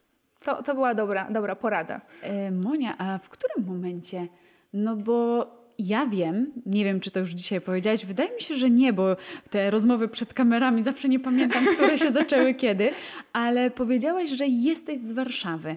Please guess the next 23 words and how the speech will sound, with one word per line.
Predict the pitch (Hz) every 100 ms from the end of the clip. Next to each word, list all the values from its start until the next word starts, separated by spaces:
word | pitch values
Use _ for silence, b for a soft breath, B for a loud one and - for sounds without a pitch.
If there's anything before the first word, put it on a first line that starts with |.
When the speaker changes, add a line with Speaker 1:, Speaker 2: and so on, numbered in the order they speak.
| -
Speaker 1:
Mhm. | 277 403 - - -
Speaker 2:
To | 196
w |
którym | - 494 480
momencie | 247 208 202 185
do | 175
tej | 180 185
Warszawy | 170 170 170 160 160
wróciłaś? | 156 156 - - - - - 330 B -
I | 220
Speaker 1:
Wró- |
Speaker 2:
dlaczego | 214 202 254 359 214 165
w |
zasadzie? | 156 160 151 143 - 180 - _
Speaker 1:
Wróciłam | 214 214 226 226 - 277 311 302 311 302 - -
do | 190 185 214 247 247
Warszawy. | 202 202 - - 185 - 175 185 330 311 254 -
Daj | 208 208
mi | 208
to |
sobie | - 196
szybko | - 226 214
przekalkulować. | - - 196 202 190 175 -